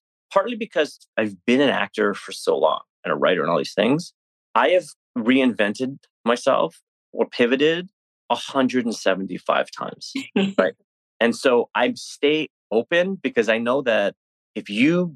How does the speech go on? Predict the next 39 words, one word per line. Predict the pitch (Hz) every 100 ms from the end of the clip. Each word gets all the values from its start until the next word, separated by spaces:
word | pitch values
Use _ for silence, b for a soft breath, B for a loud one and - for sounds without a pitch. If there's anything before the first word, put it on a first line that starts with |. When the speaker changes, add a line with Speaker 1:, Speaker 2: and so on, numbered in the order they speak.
| 104 _ -
Speaker 1:
do | 131
not | 135 131 -
pay | - 117
attention | 117 - 110 110 110
to | -
the | 98 -
technology | - - 98 104 110 113
and | 107
the | 107
trends | - - 98 107 92
and | 95
all |
the | 98
things, | - 101 135 - _ _ _ 156
you're | 95 90
dead. | - 107 139 - -
And | 98
I | 98
roll | 92 107 120
with | 120 -
the | _
punches | 107 104 131 131 110 _
better | 131 139 165
than | 135 127
anyone, | 117 117 104 87 80
maybe, | 73 - - -
because | 98 107 98 87
I've | 104 101 -
been | 117
around | 135 113 104 -
for | 104
so | - - - 98 104 104
long. | - 98 101 - - -
The | 147
film | - 175 202
industry | 202 -
is | 175
so | - - 131
competitive, | - - 87 120 160